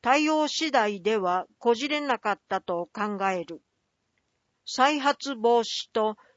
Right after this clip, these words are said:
不信感払拭に向け、寄り添った対応を要望する。答弁。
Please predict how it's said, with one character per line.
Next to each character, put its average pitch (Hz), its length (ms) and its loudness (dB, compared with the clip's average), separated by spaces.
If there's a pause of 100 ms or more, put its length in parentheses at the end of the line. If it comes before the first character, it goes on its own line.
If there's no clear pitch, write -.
不 254 180 -4
信 302 340 -2
感 202 320 0
払 214 140 -6 (300)
拭 254 160 -6
に 233 160 0
向 214 220 -2 (100)
け、 208 260 -4 (200)
寄 214 220 4
り 302 140 0
添 311 200 0
っ - 20 0 (160)
た 196 180 2
対 226 340 2
応 220 280 4
を 202 280 -2
要 208 320 0
望 180 300 -4
す - 260 -10
る。 170 220 -10 (1040)
答 254 280 4
弁。 170 260 -10